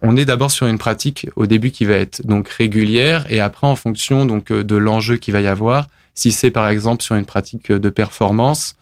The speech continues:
on va avoir envie justement de grappiller, euh, quelques, euh, petits centièmes de seconde et donc on va faire plus, toujours plus, encore plus d'entraînement et, euh, bah, là on va rentrer dans cette, euh, dans ce,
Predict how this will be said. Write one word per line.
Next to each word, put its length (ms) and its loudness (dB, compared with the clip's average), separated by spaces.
on 100 2
va 160 2
avoir 260 0
envie 240 0
justement 480 0
de 340 0
grappiller, 840 -2
euh, 180 0
quelques, 360 -2
euh, 320 2
petits 340 -6
centièmes 400 0
de 140 -2
seconde 560 0
et 140 2
donc 300 2
on 120 0
va 160 0
faire 280 -2
plus, 520 -2
toujours 400 0
plus, 500 -4
encore 320 0
plus 300 0
d'entraînement 720 0
et, 320 2
euh, 460 0
bah, 440 -2
là 180 0
on 80 0
va 120 2
rentrer 300 -2
dans 100 -2
cette, 280 -8
euh, 220 0
dans 140 -2
ce, 140 -6